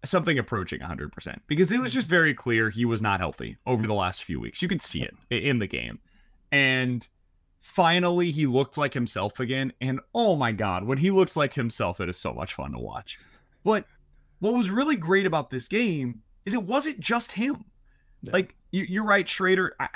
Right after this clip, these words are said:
Speaker 1: I mean, Schrader finished the game with a hundred and fifty yards. <laughs>
Speaker 2: The most
Speaker 1: Just
Speaker 2: quiet
Speaker 1: amazing.
Speaker 2: a hundred fifty yards ever, you know?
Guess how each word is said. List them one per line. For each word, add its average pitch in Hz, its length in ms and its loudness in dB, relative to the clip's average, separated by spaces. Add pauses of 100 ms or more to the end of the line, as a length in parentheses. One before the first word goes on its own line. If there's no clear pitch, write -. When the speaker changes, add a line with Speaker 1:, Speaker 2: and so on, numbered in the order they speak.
(120)
Speaker 1:
I - 40 -10
mean, 285 120 -6
Schrader 415 280 2
finished - 260 0
the 135 80 -4
game 123 180 -2
with - 80 -12
a 76 60 -8
hundred 170 340 -2
and 107 140 -6
fifty - 280 -6
yards. - 480 -12
<laughs> 539 60 -18 (340)
Speaker 2:
The 214 60 6
most 226 40 6
Speaker 1:
Just 311 200 4
Speaker 2:
quiet 262 300 8
Speaker 1:
amazing. 240 60 8
Speaker 2:
a 220 40 6
hundred 202 300 6
fifty 208 240 0
yards 190 320 6
ever, 180 260 4
you 151 140 -4
know? 180 260 2